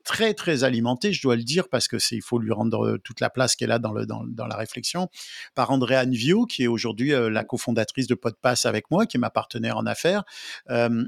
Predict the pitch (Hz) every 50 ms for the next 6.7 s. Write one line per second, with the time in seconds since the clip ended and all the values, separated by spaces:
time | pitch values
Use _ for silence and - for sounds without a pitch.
0 | - - 135 127 117 113 120 131 170 214 226 196 147 117 107 135 127 - - -
1 | 107 107 110 135 175 202 202 185 143 117 123 120 120 127 135 165 190 196 - -
2 | 185 180 170 151 135 123 - - 156 165 180 196 - _ _ _ - _ _ _
3 | 147 147 170 180 - - - 151 147 160 175 170 165 147 120 123 127 127 127 123
4 | 120 117 117 120 117 117 117 113 107 127 127 123 123 120 120 - - 156 156 160
5 | 165 156 - 135 - - 135 123 117 107 117 123 139 160 165 143 - - - 135
6 | 135 127 120 - 120 110 - - 127 131 147 139 - -